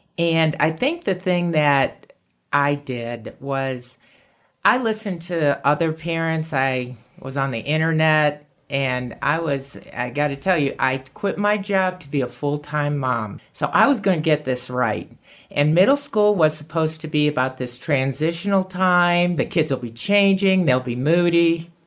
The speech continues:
I just said, "This is it. She's moody. She's changing."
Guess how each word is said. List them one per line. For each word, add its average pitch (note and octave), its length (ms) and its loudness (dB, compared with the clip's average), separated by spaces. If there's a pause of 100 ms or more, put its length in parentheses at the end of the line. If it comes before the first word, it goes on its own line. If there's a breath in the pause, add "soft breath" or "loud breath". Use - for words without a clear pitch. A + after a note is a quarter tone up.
(160)
I A#2+ 200 2
just B2 320 -6
said, B2+ 400 0 (240)
"This C#3 200 -2
is E3 140 -2
it. F4+ 220 2 (260)
She's C3 480 -2
moody. G#3 480 4
She's - 320 -6
changing." G3+ 800 2